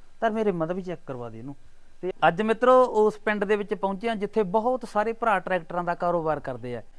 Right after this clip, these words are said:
ਨਹੀਂ ਹਰੇਕ ਪਿੰਡ ਦੇ ਵਿੱਚ ਇੱਕ ਅੱਧਾ ਸੱਜਣ ਤਾਂ ਜਿਹੜਾ ਟਰੈਕਟਰਾਂ ਦਾ ਕਾਰੋਬਾਰ ਕਰਦਾ ਉਹ ਹੁੰਦਾ ਹੀ ਹੈ, ਪਰ ਇਸ ਸ-, ਪਿੰਡ ਦੇ ਵਿੱਚ, ਅ, ਕਈ ਘਰ ਕਾਰੋਬਾਰ ਕਰਦੇ ਨੇ ਆਪਸ ਵਿੱਚ, ਸਾਰਿਆਂ ਦਾ ਹੀ ਬੜਾ ਤਿਆਹ ਹੈ, ਬੜੀ ਮੁਹੱਬਤ ਇੱਕ ਦੂਜੇ ਨੂੰ ਕਰਦੇ ਨੇ।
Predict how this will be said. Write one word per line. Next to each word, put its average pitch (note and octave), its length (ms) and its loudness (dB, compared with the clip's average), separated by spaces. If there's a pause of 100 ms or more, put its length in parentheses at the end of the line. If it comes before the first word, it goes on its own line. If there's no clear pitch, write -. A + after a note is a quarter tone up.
(160)
ਨਹੀਂ G#3 260 4
ਹਰੇਕ G3+ 320 2
ਪਿੰਡ G3+ 240 -2
ਦੇ G#3 100 0
ਵਿੱਚ G3+ 180 -6
ਇੱਕ G#3 280 -2
ਅੱਧਾ A3+ 160 0
ਸੱਜਣ F#3+ 300 -4
ਤਾਂ G3 120 -4
ਜਿਹੜਾ G3 220 0
ਟਰੈਕਟਰਾਂ F3 380 -6
ਦਾ F3 80 -2
ਕਾਰੋਬਾਰ E3 380 0
ਕਰਦਾ E3 280 -2
ਉਹ F#3+ 80 -2
ਹੁੰਦਾ D#3+ 220 -6
ਹੀ F#3+ 140 -4
ਹੈ, A3 120 -4 (380)
ਪਰ C4+ 120 10
ਇਸ A#3+ 360 6
ਸ-, A#3 100 -6
ਪਿੰਡ A#3+ 340 4
ਦੇ B3 100 6
ਵਿੱਚ, A3 360 4 (460)
ਅ, - 20 -6 (160)
ਕਈ C#4+ 220 8
ਘਰ D4 320 10
ਕਾਰੋਬਾਰ A3+ 440 6
ਕਰਦੇ A3 280 2
ਨੇ B3+ 80 0
ਆਪਸ A3 260 6
ਵਿੱਚ, A#3+ 180 -4
ਸਾਰਿਆਂ B3+ 400 2
ਦਾ B3 60 -2
ਹੀ D4 60 -2
ਬੜਾ A3 240 2
ਤਿਆਹ A3 340 2
ਹੈ, G#3+ 100 4
ਬੜੀ G3+ 240 0
ਮੁਹੱਬਤ F#3 400 -2
ਇੱਕ G3+ 140 -4
ਦੂਜੇ F#3+ 240 -2
ਨੂੰ G3 80 -4
ਕਰਦੇ F3+ 320 -2
ਨੇ। A3+ 160 -6